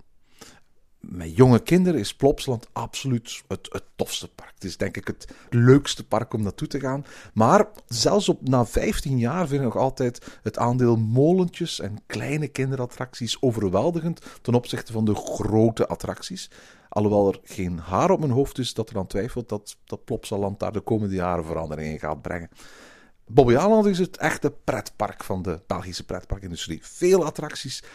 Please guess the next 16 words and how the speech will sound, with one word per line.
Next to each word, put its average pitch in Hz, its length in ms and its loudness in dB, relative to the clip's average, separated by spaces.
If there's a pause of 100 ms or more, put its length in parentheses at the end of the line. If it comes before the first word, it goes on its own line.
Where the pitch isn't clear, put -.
(140)
maar 110 120 -2
helaas 117 260 0
is 208 60 -2
het 180 100 -2
zo 160 140 0
dat 127 120 0
heel 151 220 2
veel 180 140 -2
attracties 143 560 -8
in 110 160 -4
de 107 100 -2
lijn 120 380 -2
liggen 117 240 -2
van 101 120 -6
elkaar. 92 460 -8 (380)
Eh, 98 300 0